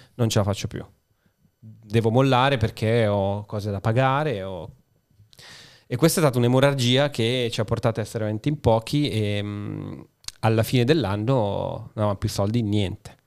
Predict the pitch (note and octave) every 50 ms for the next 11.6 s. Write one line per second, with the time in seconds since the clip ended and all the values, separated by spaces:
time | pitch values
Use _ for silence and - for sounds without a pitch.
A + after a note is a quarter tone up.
0 | - - - _ _ _ _ _ _ _ _ _ _ _ _ _ _ _ _ -
1 | A2+ G#2+ G#2 G#2 G2 F#2+ G2 G2+ - - - A2 G#2 - D3+ C3 A#2+ A2 A2 G#2+
2 | G#2 G2+ - A2+ A2 A2+ C3 C3 A#2+ A2+ A2 - A2 G#2+ G#2 G#2 G#2 G#2 G2+ -
3 | - G#2 G2+ F#2+ F#2+ F#2+ F#2 F#2+ F2+ F2 F2 G2 - G2+ F#2+ F2+ F2 E2 - -
4 | - - - - _ _ _ _ _ _ _ _ _ _ _ _ _ _ _ _
5 | _ _ _ _ _ _ _ _ _ - - - _ _ _ _ _ - - -
6 | - - - - - B2+ A#2 G#2+ - - C3+ B2+ B2+ - C3 B2 B2 B2 B2+ -
7 | - D#3+ E3 E3+ E3 - - A#2+ A2 A2+ A2 A2 - - - A2+ G#2 F2+ F#2 -
8 | - _ _ _ _ _ _ _ _ _ _ _ _ _ _ _ _ _ _ _
9 | _ _ _ _ _ _ _ _ _ _ _ _ _ _ _ _ _ _ _ _
10 | _ _ _ _ _ _ _ _ _ _ _ _ _ _ _ _ _ _ _ _
11 | _ _ _ _ _ _ A#2+ A#2 A#2 G#2+ G#2+